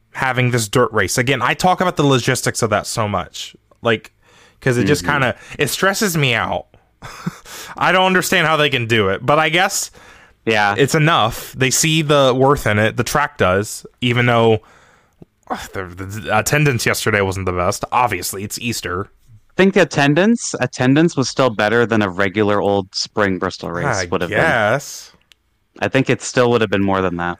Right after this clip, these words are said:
Speaker 1: I don't know, man. Go back to Bristol, three hundred laps, cup race. Let's do it. I'm just saying.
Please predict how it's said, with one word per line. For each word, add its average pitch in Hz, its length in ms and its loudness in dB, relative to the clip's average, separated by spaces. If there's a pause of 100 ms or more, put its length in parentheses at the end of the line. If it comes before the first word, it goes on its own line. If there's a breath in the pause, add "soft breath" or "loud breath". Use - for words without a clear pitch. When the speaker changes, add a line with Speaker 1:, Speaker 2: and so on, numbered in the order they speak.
(140)
Speaker 1:
I 127 120 -4
don't 156 140 -2
know, 139 120 0
man. 117 300 -2
Go 123 120 0
back 156 220 0
to 190 80 -4
Bristol, 151 500 0
three 127 260 -4
hundred 156 280 0
laps, 135 500 -2
cup - 280 -2
race. 110 400 0
Let's - 160 -8
do 107 300 -4
it. - 120 -12 (200)
I'm 117 80 -12
just 117 160 -10
saying. 95 400 -6